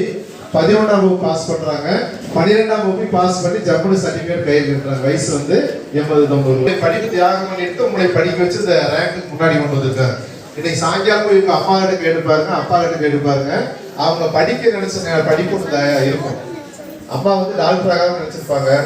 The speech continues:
அப்பா வந்து நினைச்சிருப்பாரு, எல்லாரும் மிகப்பெரிய பதவிகள் தயாராகிருப்பாங்க. ஆனா உங்களை படிக்க வைக்கணுமே அப்படிங்கிறதுக்காக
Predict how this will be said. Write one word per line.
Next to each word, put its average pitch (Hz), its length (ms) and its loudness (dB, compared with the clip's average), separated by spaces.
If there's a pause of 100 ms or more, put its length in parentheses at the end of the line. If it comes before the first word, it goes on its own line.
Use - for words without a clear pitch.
(440)
அப்பா 190 300 2
வந்து 190 260 -2
நினைச்சிருப்பாரு, 151 840 0 (380)
எல்லாரும் 196 500 2
மிகப்பெரிய 202 480 0
பதவிகள் 185 540 2
தயாராகிருப்பாங்க. 151 680 0 (440)
ஆனா 175 260 2
உங்களை 214 400 2
படிக்க 208 380 -2
வைக்கணுமே 202 360 0
அப்படிங்கிறதுக்காக 151 640 0